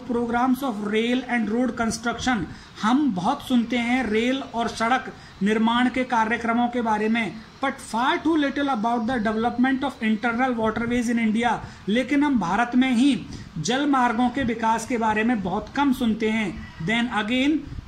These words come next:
the harnessing of water supplies, इस प्रकार पानी का नियंत्रण also make possible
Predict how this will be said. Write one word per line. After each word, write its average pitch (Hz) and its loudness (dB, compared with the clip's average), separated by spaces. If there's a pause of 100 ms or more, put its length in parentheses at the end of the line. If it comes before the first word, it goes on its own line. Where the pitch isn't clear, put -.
the 202 -4
harnessing 294 2
of 240 0
water 247 -2
supplies, 233 0 (440)
इस 240 -2
प्रकार 262 0 (500)
पानी 254 6
का 330 0
नियंत्रण 247 4 (300)
also 262 0
make 254 0
possible 247 2